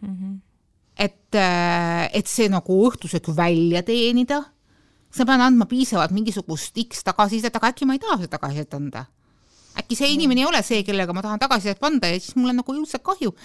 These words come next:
Speaker 2: Ja mind on kutsutud kusagile Telegraafi ja noh,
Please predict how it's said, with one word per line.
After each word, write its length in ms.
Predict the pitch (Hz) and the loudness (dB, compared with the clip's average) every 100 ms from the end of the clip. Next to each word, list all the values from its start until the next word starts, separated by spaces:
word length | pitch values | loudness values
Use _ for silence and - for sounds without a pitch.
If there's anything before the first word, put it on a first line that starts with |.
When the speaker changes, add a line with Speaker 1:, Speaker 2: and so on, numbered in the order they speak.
| - | -12
Speaker 2:
Ja 60 | 196 | -4
mind 340 | 190 175 196 180 | 0 0 0 -4
on 80 | |
kutsutud 360 | - 233 170 - | -4 -8 -8 -6
kusagile 360 | 202 185 170 170 | -4 -4 -2 -2
Telegraafi 600 | 233 196 160 165 - 170 | 0 0 2 -2 0 -2
ja 200 | 165 165 | 0 0
noh, 120 | 180 | -2